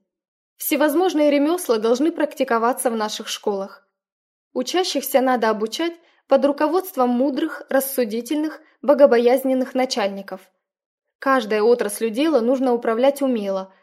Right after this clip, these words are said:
рассудительно, чтобы богатый опыт и мудрость сделали нас способными и планировать, и исполнять.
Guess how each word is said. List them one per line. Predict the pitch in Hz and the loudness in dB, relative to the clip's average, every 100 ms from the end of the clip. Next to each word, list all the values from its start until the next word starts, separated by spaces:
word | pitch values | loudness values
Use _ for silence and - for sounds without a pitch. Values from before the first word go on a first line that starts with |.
| - | -2
рассудительно, | 247 254 - 233 214 247 311 254 196 - _ | -2 -2 -2 -2 -2 -4 -4 -4 -6 -16 _
чтобы | - - 269 269 | -10 -2 0 4
богатый | 240 240 226 233 208 | 4 2 0 -2 -4
опыт | - 277 302 320 - | 0 0 0 -6 -4
и | - | -2
мудрость | 240 226 262 294 285 - | 0 2 0 -2 -6 -10
сделали | - 202 214 339 339 302 | -10 -6 -2 0 0 0
нас | 262 254 | -2 -4
способными | - 226 226 320 311 330 311 302 - _ - | -4 -6 -4 -4 -2 0 -2 -4 -12 _ -2
и | 320 | 0
планировать, | 302 247 247 302 339 330 311 - | 2 0 2 2 0 -2 -10 -6
и | 285 | -4
исполнять. | 285 - 254 233 214 180 185 | -4 -4 0 0 -2 -8 -14